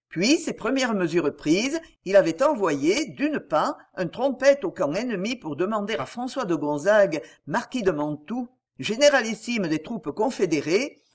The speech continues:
passage pour l'armée de son roi et des vivres à un prix raisonnable, et, de l'autre, il avait expédié un courrier à Charles huit en l'invitant à hâter sa marche, ainsi que celle de l'artillerie et de l'arrière-garde. Les confédérés avaient fait une réponse évasive,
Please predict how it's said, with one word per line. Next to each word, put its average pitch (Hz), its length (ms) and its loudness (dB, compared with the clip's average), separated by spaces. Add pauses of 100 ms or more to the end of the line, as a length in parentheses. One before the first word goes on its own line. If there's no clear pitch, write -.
(140)
passage 262 520 -2
pour 151 200 -4
l'armée 196 340 -2
de 196 100 0
son 143 240 -2
roi 180 340 2 (220)
et 185 100 6
des 160 140 6
vivres 220 480 -2
à 165 80 4
un 156 100 -2
prix 139 240 -4
raisonnable, 185 760 0 (640)
et, 262 180 4
de 185 120 4
l'autre, 202 480 2 (160)
il 190 140 4
avait 294 220 4
expédié 262 500 -2
un 147 140 0
courrier 196 340 2
à 131 80 4
Charles 196 320 -4
huit 160 460 0 (200)
en 170 80 -4
l'invitant 226 600 0
à 165 200 2
hâter 208 200 0
sa 147 180 -2
marche, 156 460 -2 (360)
ainsi 220 360 0
que 180 100 2
celle 233 300 -2
de 147 80 0
l'artillerie 208 640 0
et 311 80 2
de 170 80 0
l'arrière-garde. 143 1000 -2 (1120)
Les 170 160 4
confédérés 247 760 2
avaient 170 220 2
fait 233 240 -10
une 160 100 -4
réponse 196 460 -2
évasive, 165 680 2